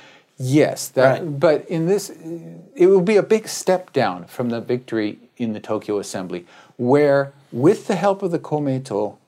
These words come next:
Speaker 1: she was able to knock out a vast number, the majority of the sitting L D P members,
Speaker 2: Mm-hmm.
Speaker 1: those who, who even dared run against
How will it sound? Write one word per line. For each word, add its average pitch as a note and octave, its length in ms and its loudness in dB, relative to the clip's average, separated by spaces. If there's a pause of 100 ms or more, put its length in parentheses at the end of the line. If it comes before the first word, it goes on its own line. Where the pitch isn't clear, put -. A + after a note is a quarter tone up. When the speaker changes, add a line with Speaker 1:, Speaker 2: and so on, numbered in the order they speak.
(160)
Speaker 1:
she - 240 -6
was A#2+ 180 -2
able A2+ 280 0
to - 140 -10
knock A2+ 400 -2
out G#2 320 -4 (1040)
a B2 80 0
vast C3+ 500 0
number, F#2+ 440 -4 (100)
the G#2+ 140 -4
majority A#2 800 2
of A2 180 -2
the G#2 120 -8
sitting B2+ 440 -2
L G#2+ 180 -6
D G2+ 160 -8
P G#2 200 -12
members, F#2+ 460 -6
Speaker 2:
Mm-hmm. C#3 220 2 (340)
Speaker 1:
those A#2+ 260 2
who, A#2 160 -2 (120)
who A2+ 260 -6 (240)
even A2+ 320 -2
dared A#2 420 4
run A2 220 0
against G2 560 -8